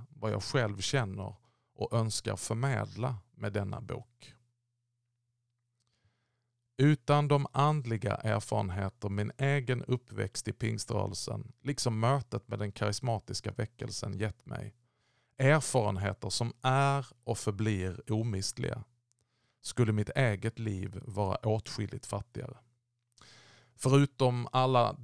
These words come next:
förutan alla de bönedagar och bönenätter som var den självklara miljön för en ung pingstvän som ville brinna för Gud,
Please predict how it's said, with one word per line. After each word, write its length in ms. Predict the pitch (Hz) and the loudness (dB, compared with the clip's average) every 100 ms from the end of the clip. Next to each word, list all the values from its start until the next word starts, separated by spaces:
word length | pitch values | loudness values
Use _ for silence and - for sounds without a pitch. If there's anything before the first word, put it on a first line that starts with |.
| 101 - | -16 -8
förutan 580 | - 139 151 - 120 | 0 2 2 2 2
alla 240 | 113 139 131 | 2 2 4
de 260 | 123 113 | 2 2
bönedagar 800 | 104 123 143 123 101 107 104 104 101 | 4 6 6 4 4 4 4 2 2
och 120 | 107 | 4
bönenätter 880 | 95 120 139 110 98 95 - 113 110 - _ _ _ _ - - | 6 6 6 2 0 -4 -6 -8 -8 -14 _ _ _ _ -20 -8
som 220 | - 120 | -2 2
var 180 | 120 117 | 6 6
den 160 | 110 | 4
självklara 920 | 104 - 117 139 156 - - 95 95 | 0 -2 0 0 -2 -6 -2 -2 -2
miljön 500 | 110 135 143 131 104 | -2 -2 0 0 0
för 140 | 95 113 | -4 -6
en 100 | 104 | -4
ung 300 | 127 113 98 | -2 -2 -4
pingstvän 720 | - 113 107 - 110 107 - | -6 -4 -4 -6 -4 -4 -4
som 180 | - 101 | -6 -4
ville 200 | 98 98 | -4 -4
brinna 500 | 104 110 113 110 98 | -4 -4 -4 -6 -8
för 120 | 113 | -8
Gud, 380 | 98 104 95 | -8 -6 -8